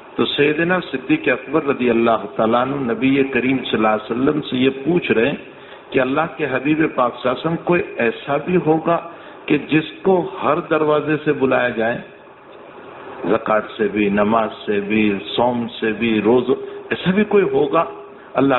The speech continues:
کے حبیب نے فرمایا، "انت منہم، ابو بکر تو ان میں سے ہے۔" صدیق اکبر کو فرمایا کہ تم کو ہر دروازے سے آواز آئے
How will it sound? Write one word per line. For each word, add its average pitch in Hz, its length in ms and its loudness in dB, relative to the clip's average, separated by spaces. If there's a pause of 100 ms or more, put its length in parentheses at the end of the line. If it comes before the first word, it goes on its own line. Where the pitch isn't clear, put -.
(100)
کے 127 120 -6
حبیب 117 320 -2
نے 117 100 -2
فرمایا، 107 520 0 (760)
"انت 123 340 -2
منہم، 95 760 0
ابو 135 280 4
بکر 135 360 0
تو 131 240 -2 (100)
ان 139 180 4
میں 107 180 4 (120)
سے 82 100 -4 (120)
ہے۔" - 40 -12 (1160)
صدیق 117 340 0
اکبر 120 340 0
کو 135 220 -4
فرمایا 131 380 2 (520)
کہ 143 100 2 (140)
تم 175 220 0
کو 196 280 0 (100)
ہر 185 60 -2 (140)
دروازے 151 540 0
سے 143 80 2
آواز 117 400 2
آئے 92 260 2